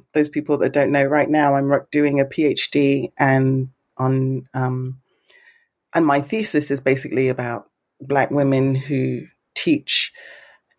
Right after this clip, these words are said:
English in Japan, uh, Black women from all over the diaspora. So we do have different experiences based on where we come from as well.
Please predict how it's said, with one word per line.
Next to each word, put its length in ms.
English 720
in 120
Japan, 680
uh, 100
Black 220
women 300
from 280
all 220
over 220
the 100
diaspora. 800
So 220
we 180
do 160
have 220
different 340
experiences 680
based 320
on 260
where 160
we 100
come 240
from 260
as 200
well. 360